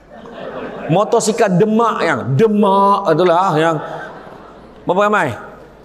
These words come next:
Oh, tak ada. Okey. Siapa nak beli? E S five pun jadilah. Siapa kan?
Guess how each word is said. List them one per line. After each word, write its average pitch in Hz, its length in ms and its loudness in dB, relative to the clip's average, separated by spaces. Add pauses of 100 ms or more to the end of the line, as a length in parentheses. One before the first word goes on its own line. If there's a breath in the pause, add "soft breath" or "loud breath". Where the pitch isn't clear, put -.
(920)
Oh, 175 140 0
tak 196 160 0
ada. 175 80 4
Okey. 147 400 -2
Siapa 196 240 0
nak 208 160 0
beli? 190 240 2
E 160 80 4
S 165 160 2
five 175 160 2
pun 165 160 2
jadilah. 156 480 4
Siapa 160 160 0
kan? 190 380 2